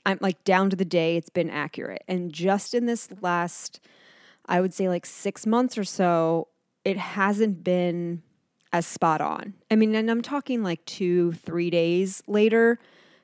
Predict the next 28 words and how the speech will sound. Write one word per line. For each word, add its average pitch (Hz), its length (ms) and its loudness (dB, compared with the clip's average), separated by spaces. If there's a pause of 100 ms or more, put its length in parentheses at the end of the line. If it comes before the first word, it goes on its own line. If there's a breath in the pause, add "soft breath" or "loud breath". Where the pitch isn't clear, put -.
kinda 208 220 4
lengthening 175 600 0
out 160 220 -2
my 165 140 -2
cycle, 220 640 0 (600)
which 233 140 2
is 214 120 2
not 175 160 0
necessarily 175 560 -2
a 160 40 0
bad 151 280 -4
thing, 214 120 -2
but 214 120 -2
I'm 208 100 0
just 247 300 -6
noticing 190 480 -2
that, 175 120 -6
like, 147 300 -12
things 277 460 -4
are, 285 80 -4
like, 247 180 -4
not 170 540 -4 (560 soft breath)
feeling 170 1080 -2 (420)
as, 156 960 -2 (1300)
as 175 320 -2
normal 175 1080 0
to - 240 -6
me 165 960 -4